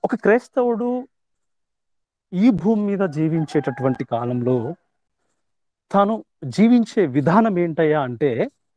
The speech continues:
వాక్యానుసారముగా మాట్లాడుతూ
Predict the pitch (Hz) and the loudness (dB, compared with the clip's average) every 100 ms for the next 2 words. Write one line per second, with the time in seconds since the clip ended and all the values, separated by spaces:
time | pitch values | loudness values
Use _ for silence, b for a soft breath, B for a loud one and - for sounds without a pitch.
0 | _ _ _ _ _ _ _ _ _ _ | _ _ _ _ _ _ _ _ _ _
1 | _ 107 135 196 _ 208 202 202 - 180 | _ -10 -8 -8 _ 2 2 0 0 2
2 | 170 151 147 147 127 110 120 - 151 151 | 2 -2 -2 -2 -2 -6 -8 -2 2 2
3 | 143 - 156 127 | 2 -4 -6 -6